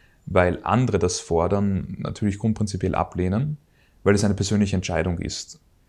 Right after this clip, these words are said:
Und ja, dementsprechend kann man natürlich immer wieder den Begriff My Body, My Choice verwenden, der ursprünglich anders geprägt wurde,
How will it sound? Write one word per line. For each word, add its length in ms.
Und 880
ja, 200
dementsprechend 1120
kann 180
man 100
natürlich 320
immer 200
wieder 340
den 240
Begriff 400
My 180
Body, 440
My 180
Choice 320
verwenden, 340
der 120
ursprünglich 460
anders 320
geprägt 400
wurde, 220